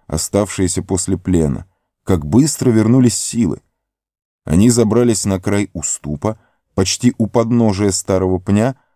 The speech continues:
став спиной к холму и глубоко дыша, посмотрели на восток. Оказалось, что вглубь леса они прошли всего три-четыре лиги.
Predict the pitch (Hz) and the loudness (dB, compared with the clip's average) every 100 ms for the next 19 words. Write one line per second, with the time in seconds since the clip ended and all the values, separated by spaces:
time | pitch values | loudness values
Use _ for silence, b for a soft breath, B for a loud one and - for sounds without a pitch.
0 | _ - - 113 - - 113 113 113 95 | _ -12 -4 -2 -2 -4 2 2 2 0
1 | - 92 98 117 147 123 104 101 98 135 | -2 0 2 2 2 2 2 2 0 0
2 | 113 123 - 143 - 120 101 98 131 139 | 2 2 2 -2 -2 -6 -4 -4 0 0
3 | 127 - _ - 107 113 110 104 - 80 | 0 -2 _ -4 0 0 0 -4 -8 -10
4 | - - _ _ _ _ _ _ _ _ | -10 -12 _ _ _ _ _ _ _ _
5 | _ _ _ _ _ _ _ _ _ _ | _ _ _ _ _ _ _ _ _ _
6 | _ - 87 104 104 170 95 69 - - | _ -4 -2 -2 -2 -4 -4 -4 -8 -2
7 | 107 92 90 117 110 127 127 - 131 123 | 0 0 2 2 4 0 0 -2 -2 0
8 | 117 101 113 - 139 143 139 - 107 107 | 0 0 -4 -4 -6 -8 -8 -4 -2 0
9 | - - - _ _ _ _ 117 135 165 | 0 0 -4 _ _ _ _ 0 2 0
10 | 147 139 123 131 113 87 58 62 - | -6 0 2 4 2 0 -4 -8 -12